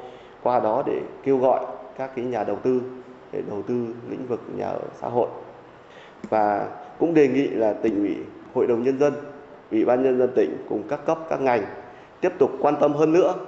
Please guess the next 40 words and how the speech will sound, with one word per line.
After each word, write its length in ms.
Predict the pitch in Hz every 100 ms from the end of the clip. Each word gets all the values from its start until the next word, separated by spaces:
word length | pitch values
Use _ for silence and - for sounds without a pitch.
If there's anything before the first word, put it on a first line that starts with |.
| -
đến 160 | 131
cái 140 | 131 143
việc 220 | 127 123 -
phát 120 | 151 -
triển 160 | 104 60 - - - - - -
và 220 | 113 107 110
quản 180 | 101
lý 180 | 110 117
cái 120 | 147
nhà 120 | 143 104
ở 240 | 82 - -
xã 60 |
hội, 240 | 131 123 - - -
ờ, 360 | - 101 98 95 -
trên 100 | 113
địa 100 | 110
bàn 140 | 107 104
tỉnh. 200 | 107 - - - - - - -
Để 180 | 95 - -
qua 160 | 127
đó 260 | 110 107 139
thì 80 | 127 101
tạo 160 | 110 -
điều 100 | 110 107
kiện 140 | 117 - -
cho, 320 | 117 117 113 - - - -
ờ, 80 | 104 104 104 101 101
những 160 | 110 131
người 140 | 117
có 120 | 98 107
thu 100 | 123
nhập 140 | 104 101
thấp 200 | 131 139
được 120 | 110 -
tiếp 100 | 147 147
cận 100 | - -
cái 100 | 110 -
quỹ 100 | 143
nhà 180 | 147 120
ở 220 | - 98